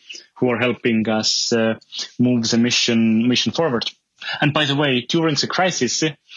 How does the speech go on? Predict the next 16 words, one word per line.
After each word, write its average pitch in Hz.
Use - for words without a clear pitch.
we've 135
actually 127
not 143
only 135
hired, 143
but 120
we 120
have 120
onboarded 120
two 135
hundred 117
new 117
employees 120
to 107
the 107
business, 113